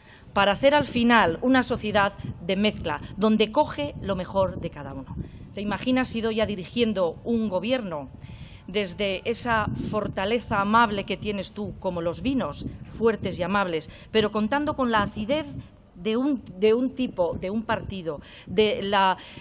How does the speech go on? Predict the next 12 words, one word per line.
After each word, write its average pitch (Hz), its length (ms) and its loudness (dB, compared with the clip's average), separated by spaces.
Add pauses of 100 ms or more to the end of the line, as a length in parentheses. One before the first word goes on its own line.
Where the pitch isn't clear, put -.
(160)
eh, 185 440 -2
el 185 180 -4
tanino, 208 540 4
la, 180 240 2
la 180 160 4
astringencia, 190 920 -2
de 214 140 4
una 370 240 -2
parte 320 300 0
de 254 80 4
la 226 160 2
sociedad 202 500 0